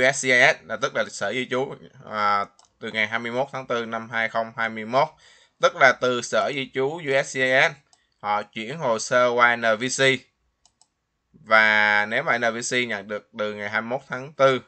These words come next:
thì, à, họ đã bắt, sẽ bắt đầu gửi, à, cho các bạn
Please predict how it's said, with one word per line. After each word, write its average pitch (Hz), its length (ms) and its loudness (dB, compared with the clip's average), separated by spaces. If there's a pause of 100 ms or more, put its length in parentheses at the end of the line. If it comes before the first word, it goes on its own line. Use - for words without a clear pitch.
(600)
thì, 101 460 -6
à, 98 140 -2
họ 98 200 -8
đã 101 80 -8
bắt, 117 140 -4 (220)
sẽ 98 180 -8
bắt 123 200 -6
đầu 110 260 2
gửi, 107 800 -4 (420)
à, 107 160 -12
cho 120 160 -4
các 151 140 -8
bạn 110 280 6